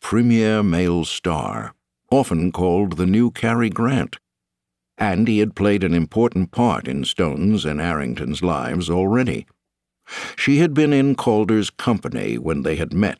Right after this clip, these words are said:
at a dinner party at the home of a gossip columnist nearly a year earlier. Although Stone had been struck by her beauty and had found her marvelous company, he had not bothered to call her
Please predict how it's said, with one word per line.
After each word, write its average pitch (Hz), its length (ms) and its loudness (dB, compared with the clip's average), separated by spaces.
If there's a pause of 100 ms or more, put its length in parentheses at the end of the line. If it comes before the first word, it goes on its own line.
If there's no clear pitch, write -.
at 62 180 -6
a 67 100 -4
dinner 73 340 -2
party 76 440 -2
at 73 120 -2
the 69 100 -8
home 87 320 2
of 80 100 -6
a 92 60 0
gossip 101 480 -4
columnist 73 680 -4
nearly 92 460 2
a 92 60 2
year 101 500 0
earlier. 73 520 -2 (1000)
Although 139 360 6
Stone 127 520 2
had 92 240 0
been 80 240 0
struck - 400 -2
by 71 220 -4
her 80 120 -2
beauty 82 540 -2 (400)
and 73 180 -4
had 78 140 -2
found 85 340 0
her 80 140 -2
marvelous 76 680 -2
company, 80 600 -6 (460)
he 85 160 -4
had 92 100 0
not 143 260 0
bothered 131 380 0
to 95 80 -4
call 160 460 0
her - 340 -8